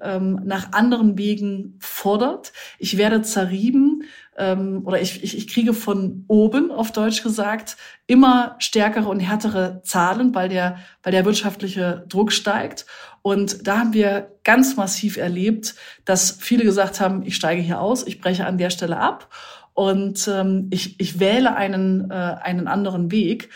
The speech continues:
sodass Unternehmen verstanden haben, „Ah, okay, ähm, wir müssen eben auch in,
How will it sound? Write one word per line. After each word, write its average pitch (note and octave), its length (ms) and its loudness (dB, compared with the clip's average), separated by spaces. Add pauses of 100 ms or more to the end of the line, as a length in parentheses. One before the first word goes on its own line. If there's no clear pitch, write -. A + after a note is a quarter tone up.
(180)
sodass G3 280 0
Unternehmen G3+ 400 2
verstanden G3+ 520 -4
haben, F3+ 180 -2
„Ah, F3 220 -4
okay, A3+ 480 -2 (380)
ähm, F3+ 540 -2
wir F#3 160 0
müssen A3 320 2
eben G3 260 -4
auch F#3+ 320 -8 (180)
in, F#3 480 0